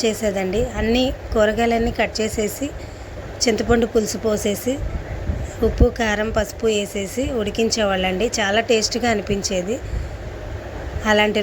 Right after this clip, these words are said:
రోజులు మళ్ళీ రావండి. ఎవరైనా కనెక్ట్ అయ్యారా? కనెక్ట్ అయితే లైక్ చేయండి, షేర్ చేయండి, సబ్స్క్రైబ్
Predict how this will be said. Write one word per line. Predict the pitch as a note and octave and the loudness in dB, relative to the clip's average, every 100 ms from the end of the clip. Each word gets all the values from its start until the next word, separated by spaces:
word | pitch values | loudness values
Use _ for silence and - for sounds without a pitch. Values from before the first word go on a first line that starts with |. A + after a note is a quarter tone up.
| G3+ | 2
రోజులు | G3+ G3 A3+ A#3 | 2 2 0 2
మళ్ళీ | G3 G3+ A3 G3+ | 2 2 2 2
రావండి. | G3 G3 F#3+ G3 C#4+ - - G#3 | -2 -2 -2 -2 -4 -10 -4 -2
ఎవరైనా | G3 G3+ G#3+ A#3 | 2 2 2 0
కనెక్ట్ | G#3+ G3+ G3+ A3 | -2 -2 0 2
అయ్యారా? | G#3+ G3 A3+ C4+ | 2 2 0 0
కనెక్ట్ | A3 G#3 - G#3+ | 0 0 0 0
అయితే | G#3 C#4+ - - - - - - - - - - - A3+ | 2 0 -2 -12 -12 -10 -10 -10 -12 -12 -12 -12 0 4
లైక్ | G#3+ G3 - | 4 4 2
చేయండి, | B3 A#3 B3 D4 | 2 4 4 4
షేర్ | B3+ G3+ G3+ | 2 2 2
చేయండి, | A#3 A3+ C4 C4 | 2 4 2 2
సబ్స్క్రైబ్ | A3+ - A3 G#3 | -2 -2 -2 -2